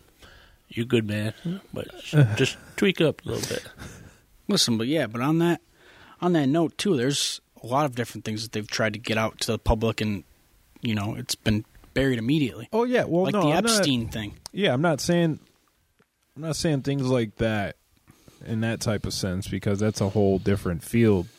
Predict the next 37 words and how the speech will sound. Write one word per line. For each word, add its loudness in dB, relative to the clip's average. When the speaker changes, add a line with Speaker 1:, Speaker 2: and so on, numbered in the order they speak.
Speaker 2:
I'm 0
just 2
very 0
skeptical 0
with -2
the 0
whole 0
alien 0
aspects -4
Speaker 3:
Well, 0
I 2
Speaker 2:
of 2
Speaker 3:
mean, 2
Speaker 2:
it, -6
'cause -2
I 2
Speaker 3:
yeah. 0
Speaker 2:
feel 4
like 0
they, -2
they -2
wanna, 2
even 0
the 0
term -2
alien, -8
like, -6
Speaker 3:
You're 4
entitled 2
to 0
your 2
own 4
opinion, 0
and -2
I -2
respect -4
it. -10